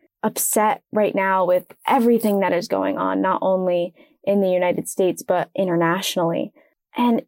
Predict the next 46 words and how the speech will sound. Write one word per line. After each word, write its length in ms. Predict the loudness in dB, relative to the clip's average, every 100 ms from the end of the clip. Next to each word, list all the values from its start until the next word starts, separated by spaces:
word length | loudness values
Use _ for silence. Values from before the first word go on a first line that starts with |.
| -4
it 120 | -2
could 120 | -2 -4
feel 300 | 0 2 4
like 160 | 2
there's 240 | 2 0 -2
nothing 640 | -4 -6 -2 -2 -2 -2
we 120 | -2
can 200 | 0 0
do. 360 | 0 0 -2 -8 _ _ _ _ _ _ -4
But 100 | 0
that's 220 | 0 2
not 160 | 0
true. 400 | 0 0 0 -2 -10 _ _ _ _ _ _
There 140 | -4 -4
is 180 | -4 -4
so 320 | -2 2 2
much 200 | 2 0
we 120 | -2
can 160 | -2 0
do, 320 | 0 0 -2
even 280 | -2 0 0
if 100 | -2
it's 160 | -6 -8
on 160 | -12 -10
a 120 | -10
little 520 | -8 -6 -2 -2 -2 -2
scale 560 | -6 -2 0 2 0 0
or 140 | 2
may 160 | 2 0
seem 420 | 0 2 2 2
insignificant 840 | 0 0 2 0 0 -2 -2 -4 -4
to 100 | -2
you 260 | 0 0
in 120 | -2
the 80 | -4
global 320 | 0 0 0
scheme 280 | -4 -6 -6
of 120 | -6
things. 340 | -4 -2 -2 -6 _ _ _ _ _ _ -8
Your 380 | -2 2 2 0
actions 680 | -4 -4 -4 -2 -2 -6 -14 -16
are 140 | -12 -10
just 400 | -4 -4 -2 -4
as 140 | -4
equally 380 | -4 -2 -2 -2
important. 540 | -4 -8 -10 -8 -12